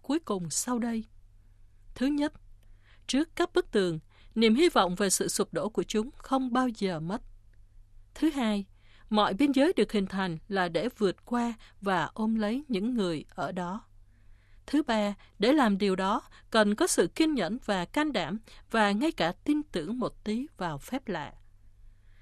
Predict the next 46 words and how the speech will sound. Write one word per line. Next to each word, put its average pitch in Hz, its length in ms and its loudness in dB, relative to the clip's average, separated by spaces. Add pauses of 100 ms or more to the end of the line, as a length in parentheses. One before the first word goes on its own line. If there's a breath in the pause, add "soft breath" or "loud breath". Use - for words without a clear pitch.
(160)
Thứ 285 120 0
tư, 220 320 0 (440 soft breath)
tin 226 220 2
chắc - 220 -2
rằng 190 260 0 (260 soft breath)
nhiều 226 200 2
thứ 302 260 4
không 349 180 0
bao 339 160 4
giờ 190 220 0
được 170 240 -6
thiết - 240 -6
lập 180 180 0
mãi 180 180 -4
mãi 214 320 -4 (140)
và 165 300 -2
thế 262 220 -4
giới 233 320 -2
luôn 254 280 -2
cân 269 300 -2
bằng. 180 240 -4 (960 soft breath)
Thứ 285 120 2
năm, 254 300 0 (320 soft breath)
không 339 200 2
bao 320 100 6
giờ 220 200 6
tin 311 200 0
rằng 190 340 -2
chúng 302 180 -4
ta 294 300 2
là 240 120 2
những 175 200 -2
người 208 200 0
tốt 277 280 -4
nhất 285 280 0
trong 226 220 -2
lịch 196 180 -4
sử 190 380 -4 (380 loud breath)
chỉ 269 140 0
bởi 226 200 2
vì 185 260 0
chúng 277 240 -6
ta 226 340 -6 (100)
ở 170 200 0
phương 226 320 -2
Tây. 208 300 -2